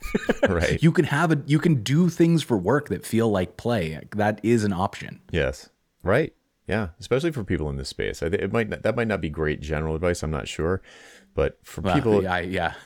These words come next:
Speaker 1: <laughs>
Speaker 2: you know.
Speaker 1: I have my own limited sphere of experience, right?
Speaker 2: Yeah, I mean, it's, it's, it's a little caveat there, but anybody listening to this, I think that's good advice for. So, um, well, cool. Where can people go to find out more about what you're up to?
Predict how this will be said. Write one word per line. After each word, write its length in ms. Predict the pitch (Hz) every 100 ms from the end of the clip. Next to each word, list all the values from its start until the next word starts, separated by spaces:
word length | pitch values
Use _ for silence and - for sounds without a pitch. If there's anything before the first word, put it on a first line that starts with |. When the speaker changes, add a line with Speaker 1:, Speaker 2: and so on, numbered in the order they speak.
| 131 -
Speaker 1:
<laughs> 280 | - -
Speaker 2:
you 80 | 175
know. 60 | 170
Speaker 1:
I 60 | 120
have 180 | 139 117
my 160 | 120
own 180 | 110 110
limited 320 | 107 104 98
sphere 180 | - 101
of 80 | 87
experience, 500 | 85 - 90 80 78
right? 220 | 90 87 107
Speaker 2:
Yeah, 320 | 107 80 67
I 100 | 65
mean, 160 | 85 85
it's, 280 | 82 67 73
it's, 200 | 65 78
it's 280 | 80 92 98
a 40 |
little 220 | 92 82
caveat 500 | 78 85 80 76 67
there, 160 | 76 73
but 120 | 82
anybody 280 | 98 147 80
listening 340 | 78 87 76 69
to 80 |
this, 200 | 65 65
I 60 | 65
think 220 | - 73
that's 200 | 67 65
good 140 | - 52
advice 300 | - - -
for. 200 | - -
So, 300 | - 57 - - - - - -
um, 260 | 82 - -
well, 160 | 98 104
cool. 280 | - 165 95
Where 120 | 123
can 140 | -
people 180 | 175 143
go 100 | 120
to 60 | 113
find 220 | - 110
out 100 | 104
more 300 | 92 95 92 -
about 460 | 82 82 82 82 -
what 200 | 82 64
you're 200 | 78 73
up 120 | 71
to? 300 | - 50 80